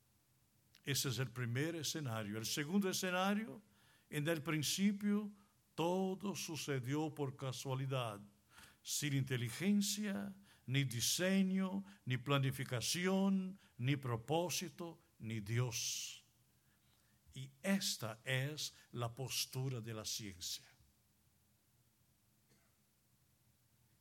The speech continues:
Y usted preguntaría, "¿Pero por qué la ciencia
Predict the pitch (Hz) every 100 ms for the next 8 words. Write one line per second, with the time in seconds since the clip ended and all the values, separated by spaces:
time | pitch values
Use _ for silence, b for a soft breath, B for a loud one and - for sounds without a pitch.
0 | _ _ _ _ _ _ _ _ - 127
1 | - 139 135 127 120 117 113 123 127 147
2 | 147 - 202 139 - 214 165 135 - 151
3 | 131 160 147 - 95 87